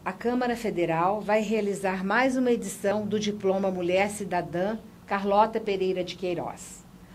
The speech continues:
O título foi criado para agraciar mulheres que no país tenham contribuído para o pleno exercício da cidadania, na defesa dos direitos da mulher e questões do gênero.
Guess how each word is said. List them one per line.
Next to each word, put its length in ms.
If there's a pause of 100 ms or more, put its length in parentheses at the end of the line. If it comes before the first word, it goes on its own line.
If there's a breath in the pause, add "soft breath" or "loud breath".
(240 loud breath)
O 80
título 440
foi 180
criado 600 (500 loud breath)
para 220
agraciar 760
mulheres 640
que 120
no 100
país 540
tenham 320 (120)
contribuído 760
para 220
o 80
pleno 280
exercício 640
da 160
cidadania, 880 (320 loud breath)
na 120
defesa 480
dos 180
direitos 420
da 140
mulher 500 (240 loud breath)
e 80
questões 480
do 120
gênero. 480